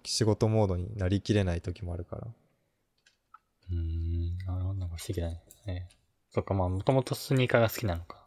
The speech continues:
Speaker 2: なんか。
Speaker 1: そうそうそう。まあ、あと単純に何か欲しかったっていうのもあると思うけど。
Speaker 2: 物欲？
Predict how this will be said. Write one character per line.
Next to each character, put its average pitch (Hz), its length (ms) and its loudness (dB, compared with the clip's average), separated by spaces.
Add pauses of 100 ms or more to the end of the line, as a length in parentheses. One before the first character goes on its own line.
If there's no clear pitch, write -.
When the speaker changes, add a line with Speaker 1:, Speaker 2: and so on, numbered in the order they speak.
(140)
Speaker 2:
な 95 80 -6
ん 90 40 -4
か。 87 40 -6
Speaker 1:
そ 104 160 2
う 95 60 -2
そ - 160 -8
う - 80 -10
そ - 120 -20
う。 - 40 -20 (3750)
ま 101 80 2
あ、 - 40 6
あ - 20 -4
と 107 120 2
単 110 220 2
純 113 160 2
に 104 100 2
何 123 200 4
か 110 100 0
欲 90 120 2
し - 100 2
か 95 100 0
っ - 80 -4
た 95 100 -6
っ - 40 -6
て - 140 -4
い 92 40 0
う 92 40 -2
の 90 80 -4
も 90 160 -4
あ 92 40 0
る 90 80 -2
と 98 100 -2
思 92 120 0
う - 120 6
け - 100 0
ど。 - 80 -2 (1300)
Speaker 2:
物 - 240 2
欲？ 113 280 2